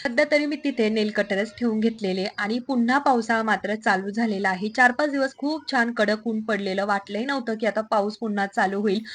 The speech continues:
पण पुन्हा पावसाचे दिवस हे चालू झालेले. तसं म्हणायला गेलं, जून महिन्यामध्ये पाऊस पडतो, पण मागच्या महिन्यामध्ये म्हणजे मे महिन्यामध्ये भरपूरच पाऊस पडलेला आणि आता पुन्हा चालू झालेला. तर छान मुसळधार पाऊस पडतोय सध्या तरी नाशिकला. सकाळी आला तर संध्याकाळी येतो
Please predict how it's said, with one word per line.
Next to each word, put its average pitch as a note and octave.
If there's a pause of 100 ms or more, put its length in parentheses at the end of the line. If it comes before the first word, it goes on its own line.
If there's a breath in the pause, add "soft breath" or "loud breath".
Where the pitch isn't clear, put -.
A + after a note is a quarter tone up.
(200 loud breath)
पण B3
पुन्हा A#3+
पावसाचे G#3+
दिवस G#3
हे D4
चालू G#3+
झालेले. F#3 (320 loud breath)
तसं D#4+
म्हणायला E4+
गेलं, C#4
जून C4
महिन्यामध्ये A3+
पाऊस G#3+
पडतो, G3
पण A3+
मागच्या A3+
महिन्यामध्ये G3
म्हणजे G#3
मे A#3+
महिन्यामध्ये G3+
भरपूरच G#3
पाऊस G3+
पडलेला F#3+
आणि G3
आता F#3
पुन्हा G3+
चालू G3+
झालेला. G3+ (600 loud breath)
तर B3 (140)
छान C4+
मुसळधार A#3+
पाऊस A3
पडतोय G3+
सध्या F#3+
तरी G3
नाशिकला. F#3+
सकाळी A3+
आला G#3+
तर G#3
संध्याकाळी G3+
येतो G3